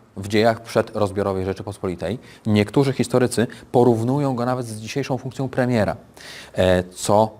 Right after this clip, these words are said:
najważniejsze, e, w gestii kanclerza wielkiego leżało prowadzenie polityki zagranicznej Rzeczypospolitej. I w związku z tym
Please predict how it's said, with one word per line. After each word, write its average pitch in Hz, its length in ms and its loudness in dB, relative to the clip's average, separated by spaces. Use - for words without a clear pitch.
najważniejsze, 98 600 -4
e, 92 440 2
w 98 520 2
gestii 104 460 0
kanclerza 117 480 -2
wielkiego 95 580 -2
leżało 107 500 2
prowadzenie 107 560 -2
polityki 104 560 -6
zagranicznej 98 600 -2
Rzeczypospolitej. - 680 -8
I 143 100 4
w 107 60 2
związku 185 420 2
z - 80 -6
tym 92 220 0